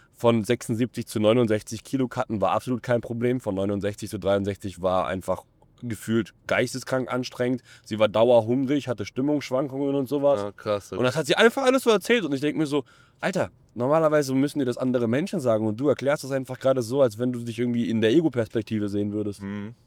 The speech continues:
Speaker 2: Ja, stark. Ja, deswegen hat sie dann auch nicht so
Speaker 1: Nice, und demoliert hat sie trotzdem,
Speaker 2: Ja,
Speaker 1: weil sie
Speaker 2: klar.
Speaker 1: halt einfach das fucking höchste I P F G L Points total aufgestellt hat.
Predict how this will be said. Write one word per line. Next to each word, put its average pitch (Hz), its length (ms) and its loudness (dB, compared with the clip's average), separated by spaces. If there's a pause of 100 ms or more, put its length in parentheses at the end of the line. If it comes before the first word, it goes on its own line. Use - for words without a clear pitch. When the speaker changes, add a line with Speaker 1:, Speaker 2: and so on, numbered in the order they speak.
(180)
Speaker 2:
Ja, 95 160 -4
stark. 107 400 0 (840)
Ja, 113 200 2
deswegen 113 400 -6
hat 110 160 -2
sie 120 100 -12
dann 110 220 -4
auch 104 240 -4
nicht 110 340 -10
so 120 1040 0 (520)
Speaker 1:
Nice, 110 220 0
und 107 100 -2
demoliert 120 300 2
hat 123 100 0
sie 113 80 -8
trotzdem, 107 420 0
Speaker 2:
Ja, 107 260 2
Speaker 1:
weil 110 140 4
sie 101 100 -4
Speaker 2:
klar. 113 180 2
Speaker 1:
halt 123 100 4
einfach 110 160 -2
das 110 160 -6
fucking 117 360 -4
höchste 120 340 -2
I 110 80 0
P 117 200 -4
F 113 220 -4
G 110 140 -4
L 131 140 0
Points 101 420 -2
total 101 320 -4
aufgestellt 95 500 -4
hat. 95 180 -4